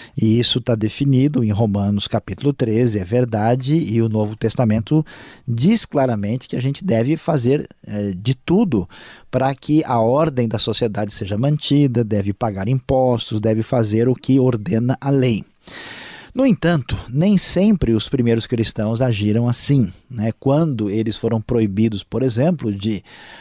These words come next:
pregar o evangelho lá em Jerusalém, eles desobedeceram claramente, nós podemos ver isso lá em Atos capítulo quatro, e por isso foram presos. E quando foram repreendidos, eles disseram com bastante convicção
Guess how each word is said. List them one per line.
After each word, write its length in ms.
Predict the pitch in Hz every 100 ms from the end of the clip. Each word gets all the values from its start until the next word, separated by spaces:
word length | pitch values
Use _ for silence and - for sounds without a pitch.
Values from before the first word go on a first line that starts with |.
| -
pregar 500 | 139 135 113 110 113 113
o 180 | 117 113
evangelho 800 | 107 120 120 107 123 135 110 95
lá 260 | 107 107
em 120 | 104 107
Jerusalém, 720 | 127 123 120 165 139 170 135
eles 180 | 139 127
desobedeceram 1300 | 120 127 139 123 127 117 - - 139 160 139 101 87 98 -
claramente, 1000 | - 135 139 143 156 165 127 113 156 -
nós 200 | 160 107
podemos 400 | - 104 110 107
ver 200 | 98 107
isso 340 | 104 151 - 110
lá 180 | 107 107
em 100 | 101
Atos 300 | 104 - -
capítulo 400 | - 98 117 151
quatro, 440 | 123 110 143 185 - _ _ _ _ _ _ _ - - - -
e 80 | 143
por 160 | 139
isso 160 | 135 151
foram 220 | 143 175
presos. 540 | 180 175 175 123 90 110
E 20 |
quando 240 | 156 175
foram 300 | - 165 165
repreendidos, 760 | 135 208 196 143 104 156 143 131
eles 180 | 135
disseram 560 | 143 262 - 147 190 294 - _ _ _ - 117
com 180 | - 135
bastante 540 | 110 95 - 190 208
convicção 580 | - 110 113 - 143 151